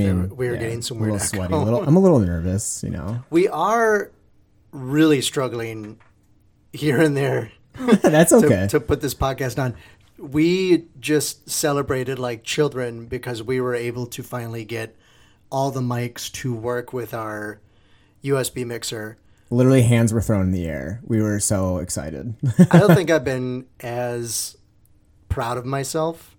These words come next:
Speaker 1: for going around and <laughs> clicking random buttons till it worked. <laughs>
Speaker 2: Yeah, I'm really proud of you. It was, uh, <laughs> we were really, uh, frustrated, but we got it, we got it going, and, and now we're, here we are. So it's, uh, it's very, it's, it's exciting. It's an exciting moment.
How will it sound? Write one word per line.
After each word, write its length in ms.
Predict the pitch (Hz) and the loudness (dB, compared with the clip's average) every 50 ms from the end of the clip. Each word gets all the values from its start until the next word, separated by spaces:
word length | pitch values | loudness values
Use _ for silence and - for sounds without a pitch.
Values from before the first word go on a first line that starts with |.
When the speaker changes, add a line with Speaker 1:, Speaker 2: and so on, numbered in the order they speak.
| _ _ _ _ _ _ _ _ _ | _ _ _ _ _ _ _ _ _
Speaker 1:
for 300 | _ - 135 135 127 127 | _ -6 -4 -2 -2 -2
going 260 | 110 135 123 123 120 | -2 -2 0 0 0
around 220 | 131 120 113 120 117 | 0 0 -2 -2 -4
and 80 | 117 - | -6 -6
<laughs> 60 | - | -6
clicking 240 | - 165 - - - - | -6 -6 -6 -8 -2 2
random 280 | 180 151 139 151 151 | 2 2 2 2 0
buttons 320 | - 147 147 147 214 202 - | 2 2 6 8 8 8 10
till 180 | 220 165 160 | 8 6 6
it 60 | 170 156 | 6 4
worked. 400 | 151 147 147 - - - - - - - - - | 4 2 0 -4 -10 -10 -10 -12 -16 -14 -10 -4
<laughs> 100 | - 214 - 359 - - - - 269 - 480 427 - | -4 2 4 4 4 2 0 0 0 0 0 4 4
Speaker 2:
Yeah, 220 | - - - 131 - - | 4 4 2 -6 -4 4
I'm 160 | - 156 208 | 6 8 10
really 160 | 330 359 311 | 10 8 10
proud 200 | - 180 180 180 | 10 8 8 10
of 60 | 160 | 8
you. 160 | 160 190 127 90 | 8 8 6 4
It 60 | 90 | 4
was, 200 | 113 139 151 135 151 | 4 4 6 6 6
uh, 280 | 131 120 110 107 - - 131 - 190 - - - | 6 6 4 2 0 -4 4 4 4 4 4 -10
<laughs> 280 | - - - - - | -16 -16 -16 -10 0
we 120 | - 135 156 | 4 6 6
were 160 | 156 147 143 | 8 8 8
really, 360 | 143 151 151 151 147 135 127 | 8 8 8 8 8 8 6
uh, 240 | 113 107 104 90 80 | 4 2 0 -4 -6
frustrated, 520 | - - 98 98 104 - 139 143 151 151 110 | -6 -6 -6 -6 -2 -2 0 0 0 0 0
but 100 | 95 90 | -2 -2
we 120 | 87 95 | -2 -2
got 180 | 92 92 92 101 | -2 -2 -2 -2
it, 140 | 101 - - _ | -4 -6 -8 _
we 80 | 117 101 | -4 -2
got 160 | 101 98 98 104 | -2 -2 -2 -4
it 80 | 92 | -4
going, 280 | 92 80 78 98 113 113 | -4 -4 -4 -4 -2 -2
and, 240 | 101 85 87 78 - | -2 -4 -4 -6 -4
and 160 | 90 92 90 | -2 -2 -2
now 180 | 85 87 90 | -2 -4 -6
we're, 180 | 90 87 87 - | -6 -6 -6 -8
here 180 | - - 104 95 | -6 -6 -4 -4
we 100 | 95 87 | -4 -4
are. 220 | 85 57 - 104 _ _ _ _ _ - _ | -6 -8 -12 -16 _ _ _ _ _ -20 _
So 300 | - - 95 85 85 87 | -10 -8 -6 -6 -6 -6
it's, 340 | 80 73 - - - - - | -6 -6 -6 -6 -6 -8 -8
uh, 380 | - - 85 80 73 - - 123 120 _ _ _ _ _ _ _ _ _ | -10 -10 -10 -12 -12 -12 -12 -14 -14 _ _ _ _ _ _ _ _ _
it's 100 | - - | -14 -8
very, 320 | 92 98 90 85 82 80 - _ _ _ | -6 -4 -4 -4 -4 -6 -8 _ _ _
it's, 240 | - - - - - | -12 -10 -10 -10 -10
it's 140 | 131 120 - | -10 -10 -8
exciting. 440 | - - - - - - - - 113 123 | -8 -8 -10 -12 -12 -12 -14 -12 -12 -12
It's 100 | 143 - | -12 -12
an 40 | |
exciting 280 | - - - 82 73 64 | -12 -12 -12 -12 -12 -14
moment. 280 | 57 55 58 57 55 | -16 -16 -16 -18 -18